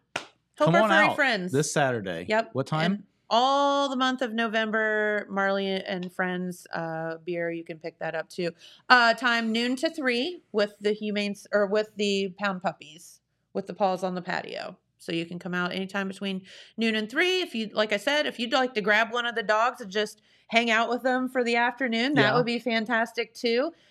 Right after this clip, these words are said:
Speaker 1: Uh,
Speaker 2: Cool.
Speaker 1: if you need a little pet therapy.
Speaker 2: We could probably all use a little puppy therapy.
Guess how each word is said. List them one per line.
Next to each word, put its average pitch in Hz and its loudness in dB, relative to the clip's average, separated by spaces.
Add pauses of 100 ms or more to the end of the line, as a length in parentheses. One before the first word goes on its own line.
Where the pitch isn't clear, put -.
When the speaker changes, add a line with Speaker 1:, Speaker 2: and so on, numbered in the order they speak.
(140)
Speaker 1:
Uh, 220 4
Speaker 2:
Cool. 302 2
Speaker 1:
if 226 0
you 220 -2
need 226 0
a 233 2
little 226 0
pet 214 -2
therapy. 240 0
Speaker 2:
We - -16
could - -20
probably 131 0
all 113 -2
use 110 -4
a 110 -6
little 104 -6
puppy 110 -8
therapy. 113 -8